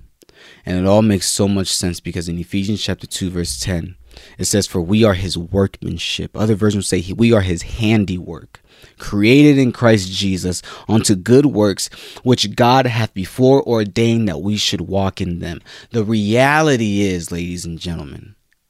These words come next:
is that God blesses you with what he blesses you with and has given you his gifts, not for you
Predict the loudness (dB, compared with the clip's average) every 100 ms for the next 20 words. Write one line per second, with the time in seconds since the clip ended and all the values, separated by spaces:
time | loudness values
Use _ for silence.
0 | _ _ _ _ _ _ _ _ _ _
1 | _ _ -10 -4 -2 0 2 2 2 2
2 | 2 2 -2 -2 -2 0 -2 -2 -2 -2
3 | -2 -4 -8 -8 -8 -6 -6 -2 2 4
4 | 4 2 0 -2 -4 2 4 4 -2 -10
5 | -14 _ _ _ _ _ _ _ _ _
6 | _ _ _ _ _ _ 0 0 0 -2
7 | 0 4 4 4 -2